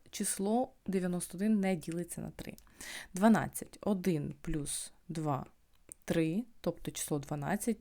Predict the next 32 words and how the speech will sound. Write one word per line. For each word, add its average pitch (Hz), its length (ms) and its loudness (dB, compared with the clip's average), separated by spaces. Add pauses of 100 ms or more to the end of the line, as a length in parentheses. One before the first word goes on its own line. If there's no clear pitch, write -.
(220)
ділиться 151 360 0
на 151 100 -4
три, 285 240 0
і 208 180 0
дійсно 160 460 -6
дванадцять 151 560 -4
поділити 151 640 -6
на 170 120 -4
три — 254 280 -2
це 170 160 -2
чотири. - 420 -10 (600)
Так, 247 320 -2
дванадцять 160 600 -4
ділиться. - 500 -8 (640)
А, 170 260 -2
триста 240 360 4
сорок 214 320 0
чотири. - 560 -4 (260)
Три 196 360 2
плюс 151 520 0
чотири 160 480 -2
плюс 147 480 -8
чотири — 254 720 0 (160)
це 208 160 0
в 208 40 2
нас 165 200 0
буде 175 260 -2
одинадцять, 165 920 -2 (280)
значить - 420 -6
число 180 540 -4
не 165 240 -4
ділиться. 151 460 -8